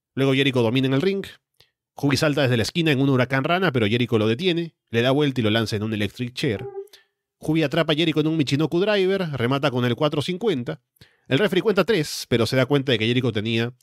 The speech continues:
la mano en la cuerda, así que no lo hace válido. Jubi sienta a Jericho en la segunda cuerda y le aplica una Springboard Huracán Rana. Jubi va, luego va por otro Huracán Rana, pero Jericho lo detiene y aplica el Lion Tamer para someter y llevarse la victoria.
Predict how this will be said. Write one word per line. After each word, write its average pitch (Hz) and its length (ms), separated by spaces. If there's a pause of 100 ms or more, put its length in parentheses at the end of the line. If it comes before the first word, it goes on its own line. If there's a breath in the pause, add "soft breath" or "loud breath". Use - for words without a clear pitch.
la 104 220
mano 123 420
en 107 160
la 110 80
cuerda, 143 360
así - 180
que 101 100
no 104 140
lo 101 60
hace 135 140
válido. 110 380 (840 soft breath)
Jubi 160 240
sienta 156 240
a - 20
Jericho 156 300
en 139 100
la 117 200
segunda 147 360
cuerda 175 380
y - 20
le 110 80
aplica 117 240
una 107 120
Springboard 117 420
Huracán 107 400
Rana. 147 260 (840 soft breath)
Jubi 165 200
va, 175 120
luego 170 260
va 170 80
por 165 140
otro 175 180
Huracán 160 300
Rana, 202 200
pero 147 140
Jericho 135 380
lo 123 100
detiene 165 440 (280)
y 113 140
aplica 131 560
el 113 80
Lion 143 320
Tamer 175 400
para 175 180
someter 156 520 (140)
y 147 140
llevarse 127 680
la 113 120
victoria. 160 520